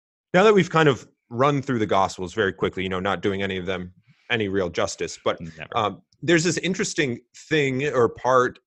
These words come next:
Speaker 1: in, in Thomas, in Thomas Aquinas's writings, when he talks about the four effects of love. Um,
Speaker 2: Mm-hmm.
Speaker 1: when he looks at what, when, when there is that, that real love, and remember that we're not talking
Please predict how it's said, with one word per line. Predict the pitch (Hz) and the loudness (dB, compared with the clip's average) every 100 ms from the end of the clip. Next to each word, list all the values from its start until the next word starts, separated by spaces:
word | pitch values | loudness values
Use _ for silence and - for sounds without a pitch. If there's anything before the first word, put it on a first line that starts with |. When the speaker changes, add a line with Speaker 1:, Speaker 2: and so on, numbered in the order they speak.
| - | -12
Speaker 1:
in, | 113 107 | -10 -8
in | 113 107 95 | -8 -8 -10
Thomas, | - 131 135 98 85 - | -6 -2 0 -2 -8 -8
in | 117 104 | -10 -10
Thomas | 87 120 127 104 | -6 -6 -6 -10
Aquinas's | - 101 98 92 92 90 | -6 -4 -4 -8 -10 -2
writings, | 101 92 92 | -2 -2 -6
when | 110 | -8
he | 110 | -8
talks | - 165 185 | -2 -4 -2
about | 139 117 101 _ - | 2 2 0 _ -12
the | - | -12
four | - - 143 147 | -10 -4 2 4
effects | 127 - - 107 - - | 2 -2 0 0 0 -12
of | 87 - | -14 -10
love. | 87 87 82 - _ _ _ - | -2 -2 -2 -12 _ _ _ -4
Um, | 90 80 | -2 -2
Speaker 2:
Mm-hmm. | 82 - | -6 -4
Speaker 1:
when | 120 113 | -2 -2
he | 98 120 | -2 -2
looks | 117 151 - | 0 0 2
at | 117 101 _ _ | 2 2 _ _
what, | - 110 165 196 - - | -8 2 2 2 -8 -10
when, | 123 131 90 | -2 -2 -4
when | 120 135 123 | -4 -2 2
there | 135 | 2
is | 151 143 120 104 | 2 2 -2 0
that, | 104 90 104 | -2 -2 -2
that | 98 | -2
real | 101 101 131 147 160 160 147 - | -2 -6 -4 0 2 0 -4 -2
love, | 110 98 95 | 2 2 0
and | 113 | -4
remember | 143 202 233 | -4 -4 2
that | 147 110 | 4 2
we're | 127 | 0
not | 147 156 | -4 -6
talking | - 127 127 127 113 | -4 -4 -4 -8 -10